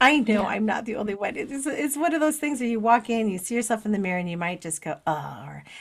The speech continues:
Speaker 1: and yeah, unfortunately, I'll say things like, "Oh, I hate my body." I mean, I have
Speaker 2: Mm.
Speaker 1: said that so many times, and I am
Speaker 2: Mm.
Speaker 1: trying so hard to say the opposite. So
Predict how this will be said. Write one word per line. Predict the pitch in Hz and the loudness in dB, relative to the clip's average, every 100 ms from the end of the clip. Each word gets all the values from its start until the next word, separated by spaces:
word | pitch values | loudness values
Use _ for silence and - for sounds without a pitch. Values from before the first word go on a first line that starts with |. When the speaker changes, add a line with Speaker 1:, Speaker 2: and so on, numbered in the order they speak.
| - - | -16 -4
Speaker 1:
and | 277 | -2
yeah, | 320 214 - | -2 -4 -6
unfortunately, | - 196 - 190 - 220 220 | -4 -4 -4 -8 -4 -2 0
I'll | - 185 | 0 -2
say | 185 208 190 | -4 -6 -6
things | 185 170 | -8 -8
like, | 151 - | -8 -8
"Oh, | - - - - | -10 -12 -16 -16
I | 151 | -14
hate | 143 165 190 - - - - - | -8 -6 -6 -12 -20 -20 -18 -4
my | 214 214 | 0 0
body." | 233 262 196 143 - - | 0 -4 -4 -8 -14 -4
I | 180 | -2
mean, | 202 185 | 0 0
I | - 202 | 2 4
have | 214 214 | 2 0
Speaker 2:
Mm. | |
Speaker 1:
said | 160 214 214 | -2 -2 0
that | 190 - - - _ - | -2 -4 -8 -20 _ -6
so | - 208 | 0 2
many | 214 208 | 4 2
times, | 208 185 160 151 151 - | 0 -4 -6 -6 -8 -6
and | 185 175 175 190 196 190 | -6 -4 -4 -6 -6 -4
I | 175 | -4
am | 180 175 | -4 -6
Speaker 2:
Mm. | |
Speaker 1:
trying | 175 185 180 | -4 -4 -2
so | - 196 190 | -2 -2 -4
hard | 180 185 180 175 - | -4 -4 -4 -6 -8
to | 190 185 185 - - _ _ _ | -6 -6 -8 -16 -20 _ _ _
say | - - - 196 180 | -10 -6 0 2 2
the | 185 - | 0 -2
opposite. | 185 196 196 180 - - _ - | -2 -2 -2 -2 -2 -4 _ -16
So | - - | -12 -12